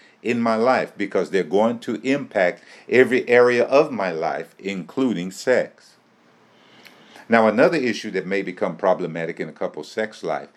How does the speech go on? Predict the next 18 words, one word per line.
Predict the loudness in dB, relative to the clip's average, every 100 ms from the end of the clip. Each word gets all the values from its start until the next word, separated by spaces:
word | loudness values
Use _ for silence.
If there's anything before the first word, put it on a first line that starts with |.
| -20 -12
is | -10 -2
difficulties | -2 0 -2 -4 -6 -6
in | -8
achieving | -8 -8 -6 -6 -6 -4
orgasms. | 0 0 0 -4 -6 -12 -20 _ _ _ _ _ _ _ _ -20
For | -18 4 6
the | 8
record, | 8 6 0 -8 _ -20 _
science | -2 2 4 2 0 -2
and | -2 0 -2
experience | -6 -6 -2 -2 -4 -2
say | -2
both | 2 0 0 -4
men | -4 -2 -4 -6
and | -4 -4 -4
women | -6 -6 -2
have | -2 0
orgasms. | -2 -2 0 -4 -6 -16 _